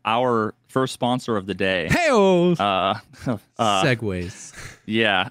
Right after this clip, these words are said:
Speaker 1: uh, to, to, to learn another language. Um,
Speaker 2: Yes.
Speaker 1: tell us about our sponsor.
Speaker 2: So, yes, thank you so much for the first sponsor of this week's episode,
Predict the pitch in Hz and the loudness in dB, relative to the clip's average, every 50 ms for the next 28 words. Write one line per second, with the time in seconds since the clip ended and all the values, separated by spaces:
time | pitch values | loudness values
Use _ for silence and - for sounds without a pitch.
0 | - - 110 104 104 107 - - 127 - - - 123 - - - 113 104 104 113 | -2 -2 0 0 0 0 -2 -6 -10 -6 -4 -4 -4 -2 -2 -2 -2 0 0 2
1 | 120 123 131 135 131 131 131 - _ _ _ _ _ _ _ _ _ _ - 107 | 2 2 2 0 0 -2 -4 -8 _ _ _ _ _ _ _ _ _ _ -4 -2
2 | 107 110 117 117 113 101 98 98 101 101 87 80 - - - - - - - _ | 0 2 2 2 0 0 0 0 -2 -2 -4 -6 -10 -12 -14 -16 -18 -20 -20 _
3 | _ - 73 65 69 69 73 71 69 71 73 - 131 - _ _ _ _ _ _ | _ -10 -8 -8 -8 -8 -8 -10 -10 -12 -14 -16 -16 -18 _ _ _ _ _ _
4 | _ _ _ _ _ _ _ - 101 98 110 120 117 98 117 120 123 - 113 113 | _ _ _ _ _ _ _ -8 -4 -2 -2 0 0 0 -2 -2 -4 -4 -4 -2
5 | 110 107 107 107 - - 101 104 104 101 - - - - - - 147 139 135 123 | -2 -2 -2 -4 -4 -4 -4 -4 -4 -4 -8 -12 -18 -10 -4 -2 0 2 2 2
6 | 143 147 139 117 - - - 143 139 135 - 160 147 - 165 151 147 139 - - | 2 2 2 2 0 0 0 0 0 2 0 -2 0 0 0 -2 -2 -2 -6 -10
7 | 127 123 - 143 139 - - 143 147 151 160 - - 160 151 - 131 123 120 143 | -14 -14 -12 -14 -16 -14 -8 -4 -4 -4 -4 -4 -4 -4 -4 -4 -6 -10 -8 -6
8 | 160 151 - 165 156 139 - 147 143 151 - - - 147 143 143 143 135 - | -6 -4 -2 0 0 0 2 0 0 0 0 0 2 2 4 4 2 0 -2